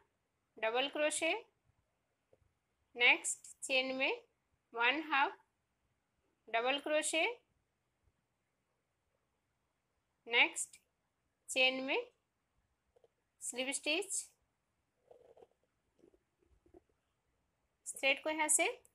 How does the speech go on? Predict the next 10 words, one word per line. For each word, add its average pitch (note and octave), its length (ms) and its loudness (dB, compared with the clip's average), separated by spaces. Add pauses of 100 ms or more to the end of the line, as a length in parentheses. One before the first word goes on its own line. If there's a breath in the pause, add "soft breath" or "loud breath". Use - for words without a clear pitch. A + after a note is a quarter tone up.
(100)
कट C4 160 2
करेंगे। D4+ 460 0 (4000)
इस - 100 -20
तरह D4 180 2
से F4 140 2
हमें D#4+ 360 -2
साथ C#4 320 0
में D4 160 -2
two D4 220 -8
lips D4+ 420 -8